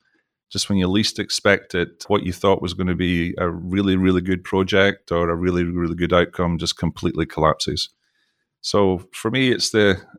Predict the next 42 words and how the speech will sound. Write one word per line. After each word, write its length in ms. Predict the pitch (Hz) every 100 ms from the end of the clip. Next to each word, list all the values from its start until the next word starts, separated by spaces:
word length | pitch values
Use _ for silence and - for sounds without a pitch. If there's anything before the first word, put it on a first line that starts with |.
| - -
it's 120 | -
not 140 | 143 -
fear 200 | 120 107
of 60 |
failure 640 | - 101 104 113 120 113 101
or, 180 | 90 90
or 300 | 98 95 92
the 220 | 92 90
fear 260 | 87 92 92
of, 160 | 90 -
uh, 340 | 92 87 85 -
success. 600 | - - - 95 92 -
It's 140 | -
just 240 | - 87 -
the 180 | 90 - _ _ _
fear 320 | - 113 104
of 160 | 92 -
becoming 340 | 92 - 98
complacent, 720 | 87 92 85 98 95 - 85
where 400 | 85 87 87 82 - _ _ _ -
you 80 |
think 340 | 98 117 113 -
you're 140 | 95
Nokia, 540 | 90 95 - 92 87 87
you 120 | 87
think 420 | - 101 98 -
you're 480 | 95 90 90 85 - -
BlackBerry, 500 | 90 - 90 76 73
yeah? 140 | 73 - _ _ _ _ _ -
And 80 |
that's 280 | 104 - - -
some 260 | - - 113
analogies 520 | 101 104 101 90 85
I 120 | 92
use 340 | 90 90 85
internally 520 | 90 85 95 95 90 85
with 140 | 85
the 60 | 78
company. 420 | - 101 - 87
It's 140 | 82
just, 300 | - - -
"Guys, 360 | - 110 85